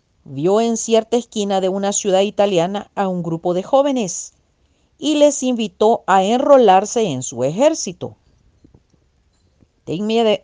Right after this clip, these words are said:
de inmediato le preguntaron qué les ofrecía, a lo que el gran patriota italiano contestó:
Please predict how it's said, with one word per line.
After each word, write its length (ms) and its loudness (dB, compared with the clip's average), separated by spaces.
de 160 -2
inmediato 520 0
le 120 -2
preguntaron 680 -2
qué 180 2
les 220 0
ofrecía, 640 -4
a 100 -2
lo 200 -4
que 180 -4
el 140 -6
gran 340 2
patriota 680 4
italiano 600 2
contestó: 640 -4